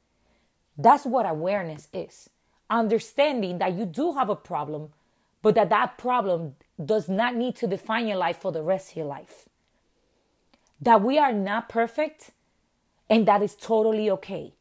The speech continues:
That we have made a lot of stupid choices, poor choices, whatever the hell you wanna call it,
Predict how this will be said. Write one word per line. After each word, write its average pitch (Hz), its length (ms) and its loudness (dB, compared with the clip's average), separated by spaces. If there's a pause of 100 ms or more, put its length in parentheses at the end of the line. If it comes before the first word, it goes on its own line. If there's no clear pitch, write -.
(1040)
That 214 220 6
we 294 200 4
have 277 200 4
made 247 260 2
a 175 120 0
lot 185 340 4
of 294 80 0
stupid 330 480 -2
choices, 202 520 0
poor 294 320 -4
choices, 220 340 0
whatever 226 500 0
the 202 100 -2
hell 208 280 -10
you 240 120 -4
wanna 170 200 -6
call 160 320 -4
it, - 180 -8